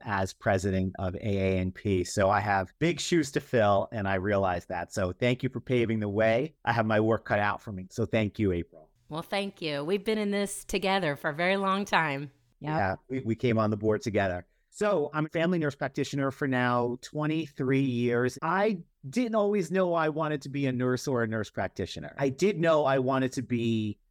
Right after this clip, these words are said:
Speaker 1: in healthcare. I knew from an early age that I wanted to help people. I wanted to, you know, be involved in helping people feel better. I just really didn't know in what capacity I wanted to do that. And,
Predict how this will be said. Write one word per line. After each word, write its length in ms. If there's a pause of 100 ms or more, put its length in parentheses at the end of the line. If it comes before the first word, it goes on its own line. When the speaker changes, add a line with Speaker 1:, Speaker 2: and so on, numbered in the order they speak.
(180)
Speaker 1:
in 160
healthcare. 640
I 160
knew 200
from 200
an 60
early 380
age 460
that 640
I 60
wanted 280
to 60
help 320
people. 720 (280)
I 100
wanted 480
to, 800
you 120
know, 100
be 220
involved 500
in 320
helping 320
people 480 (160)
feel 160
better. 640
I 60
just 320
really 320
didn't 240
know 220
in 100
what 220
capacity 720
I 80
wanted 320
to 80
do 180
that. 300
And, 320